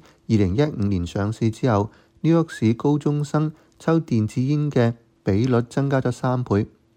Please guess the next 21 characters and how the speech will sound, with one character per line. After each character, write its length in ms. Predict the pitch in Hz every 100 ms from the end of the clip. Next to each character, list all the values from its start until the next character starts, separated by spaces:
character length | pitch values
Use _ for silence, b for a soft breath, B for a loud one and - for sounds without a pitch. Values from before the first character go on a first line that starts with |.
| _
隨 240 | - 101
住 140 | 95 110
電 300 | 101 - 104
子 140 | -
煙 160 | 123 143
銷 220 | - 147
售 120 | 139
嘅 60 | 98
增 240 | 104 135
加， 120 | 143 151
二 100 | 156 b b b 131
零 180 | 104 98
一 60 | 156
九 220 | - 123
年 180 | 139 92
全 240 | 90 101
美 200 | 87 98
開 280 | 120 151 139
始 80 | -
爆 280 | 127 110 110
發 200 | 123